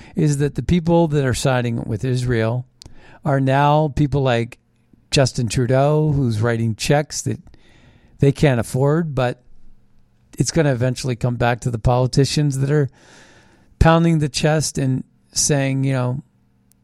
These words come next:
great things about Israel and terrible things about Hamas. Then you got the Squad talking about Hamas and Israel's the occupier and the oppressor. So you got all these things going on because you have these conservatives in the European Union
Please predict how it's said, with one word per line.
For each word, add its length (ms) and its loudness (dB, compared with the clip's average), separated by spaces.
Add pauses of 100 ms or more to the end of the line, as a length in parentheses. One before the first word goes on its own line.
(220)
great 280 2
things 240 0
about 420 -2 (120)
Israel 540 0 (800)
and 140 0
terrible 340 2
things 240 0
about 280 0
Hamas. 360 -2
Then 160 2
you 100 2
got 220 -2
the 80 -4
Squad 640 2 (480)
talking 360 2
about 260 0
Hamas 640 2 (100)
and 600 -2 (160)
Israel's 580 2
the 420 -2 (360)
occupier 800 0
and 180 -2
the 60 0
oppressor. 580 -2 (720)
So 180 6
you 140 4
got 140 2
all 200 2
these 240 2
things 480 0
going 340 0
on 260 -2
because 260 -2
you 120 0
have 100 0
these 220 -2
conservatives 840 2
in 140 -2
the 80 0
European 480 -2
Union 480 0